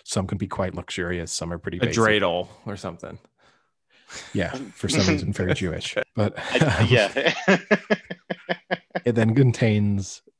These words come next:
Speaker 1: a piece of paper that has a joke, which is, like, a corny Christmas joke, and then also a fact.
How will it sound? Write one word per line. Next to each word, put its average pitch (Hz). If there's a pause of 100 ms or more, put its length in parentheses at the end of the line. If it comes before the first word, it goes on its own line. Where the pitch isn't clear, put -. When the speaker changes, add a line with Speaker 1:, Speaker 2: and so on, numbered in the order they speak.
(520)
Speaker 1:
a 113
piece 107
of 110
paper 101
that 92
has 92
a 98
joke, 101 (480)
which 110
is, 92 (120)
like, 101
a -
corny 110
Christmas -
joke, - (520)
and 110
then 104
also 98 (680)
a 95
fact. -